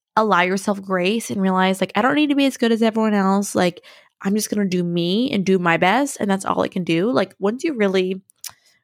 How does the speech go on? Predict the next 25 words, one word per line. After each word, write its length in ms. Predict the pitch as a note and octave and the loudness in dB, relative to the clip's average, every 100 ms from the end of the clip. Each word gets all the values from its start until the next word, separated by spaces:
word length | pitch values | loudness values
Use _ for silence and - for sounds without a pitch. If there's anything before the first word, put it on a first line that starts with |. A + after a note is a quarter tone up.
| _ | _
realize 320 | A3 B3 C#4 | -2 0 2
that 320 | B3+ A#3 A3+ - | 2 2 2 0
and 100 | G3 | 0
internalize 580 | F#3 - G3 F#3+ G3 F#3+ | -2 -2 -4 -2 -2 2
that, 300 | F3+ F#3 - | 2 2 -2
it's 160 | G3 F3+ | -10 -6
very 340 | F3+ G#3 E4+ | -2 0 0
freeing. 1000 | F#4 - - F3 E3 E3 F3+ B3+ E4 D#4 | -4 -10 -8 -4 -4 -2 -2 0 -2 -2
It 100 | A#3+ | 0
allows 380 | A3 G3+ F#3+ G3+ | 2 2 2 0
you 60 | B3 | -2
to 20 | |
just 100 | - | -4
kinda 220 | A3 G3 | -4 0
let 220 | F#3+ - | 0 0
loose 280 | F3+ F#3 F3+ | -2 -2 -2
and 80 | F#3+ | -4
have 220 | F#3 F#3+ | -4 -4
fun. 420 | - E3+ F3 G3 | 0 2 4 2
And 240 | - F#3+ F3 | 0 0 0
I've 80 | |
been 140 | F3+ F3+ | 0 -2
really 320 | G3 B3 A#3 | -2 -2 -4
trying 240 | - G#3 | -6 -6
to 180 | F#3+ - | -4 -6